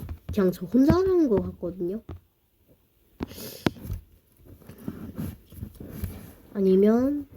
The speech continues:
저 사람 와이파이가 좀 죽은 것 같습니다. 그래, 너는 왜 여기 있어? 어, 뭐해?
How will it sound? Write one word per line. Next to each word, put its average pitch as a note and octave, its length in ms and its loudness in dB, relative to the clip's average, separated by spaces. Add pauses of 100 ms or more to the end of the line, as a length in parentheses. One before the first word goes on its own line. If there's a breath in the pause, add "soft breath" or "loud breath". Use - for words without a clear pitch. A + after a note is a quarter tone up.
저 F#3+ 200 -4
사람 G#3 500 0
와이파이가 G3+ 680 2
좀 F3+ 240 -6 (100)
죽은 G3+ 340 4
것 F3+ 120 -2
같습니다. F#3 680 -4 (1200)
그래, F3 260 0
너는 F#3+ 260 6
왜 E3 160 0
여기 E3+ 140 -6
있어? - 240 -12 (1700)
어, F#3 60 -6
뭐해? F#3+ 380 6